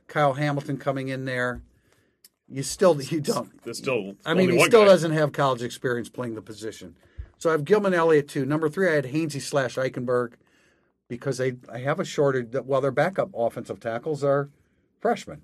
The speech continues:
Speaker 2: Or guards.
Speaker 1: Or May-, or Mabry. Yeah,
Speaker 2: Or
Speaker 1: or guards. Right, right. I tried to cover all those angles.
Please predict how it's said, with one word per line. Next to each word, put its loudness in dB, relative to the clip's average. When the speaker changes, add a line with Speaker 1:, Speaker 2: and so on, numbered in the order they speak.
Speaker 2:
Or -4
guards. -2
Speaker 1:
Or 4
May-, 2
or -2
Mabry. -6
Yeah, -2
Speaker 2:
Or 0
Speaker 1:
or 2
guards. -2
Right, -6
right. -10
I -6
tried -2
to -4
cover 0
all 4
those -2
angles. -10